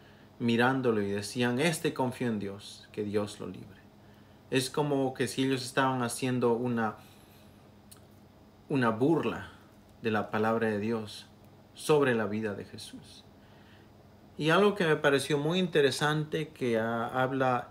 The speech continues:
el salmista, eh, perdón, el, eh, el evangelista en el libro de Mateo, una vez más, vamos al libro de Mateo, el capítulo veintisiete. Dice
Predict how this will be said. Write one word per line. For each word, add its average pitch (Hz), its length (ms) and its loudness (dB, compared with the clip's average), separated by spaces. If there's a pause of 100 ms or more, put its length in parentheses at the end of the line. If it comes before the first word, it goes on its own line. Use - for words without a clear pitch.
el 104 460 0
salmista, 113 880 -4 (560)
eh, 101 520 0
perdón, 113 420 4
el, 104 140 -4 (300)
eh, 98 280 -2
el 107 240 -6
evangelista 117 920 -2
en 107 300 -6 (440)
el 113 120 -8
libro 123 260 0
de 110 60 2
Mateo, 107 400 0
una 123 160 0
vez 113 260 -2
más, 131 260 -4
vamos 123 300 -4
al 110 80 -2
libro 113 200 2
de 107 80 2
Mateo, 110 500 -2
el 113 160 -8
capítulo 107 520 -2
veintisiete. 101 720 -8 (2500)
Dice 170 580 0